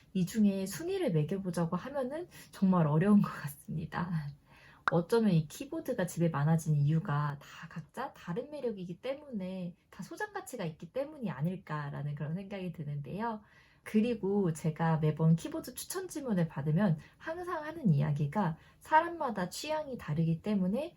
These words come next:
타건샵 가셔서 직접 타건해보고 골라봐야 한다라고 말하는데요. 요즘 키보드가 뭐 십만 원 미만 키보드도 많아졌지만,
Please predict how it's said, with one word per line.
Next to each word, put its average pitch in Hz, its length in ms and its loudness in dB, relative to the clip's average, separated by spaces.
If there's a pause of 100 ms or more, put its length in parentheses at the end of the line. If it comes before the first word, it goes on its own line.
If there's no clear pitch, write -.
(120)
타건샵 339 520 -4
가셔서 156 420 0
직접 - 380 -6
타건해보고 277 720 -4
골라봐야 180 440 2
한다라고 143 440 -2
말하는데요. 143 720 -2 (560)
요즘 185 220 4
키보드가 226 800 -2
뭐 165 120 -2
십만 302 340 -2
원 233 120 2
미만 160 260 6
키보드도 226 480 -2
많아졌지만, 156 880 2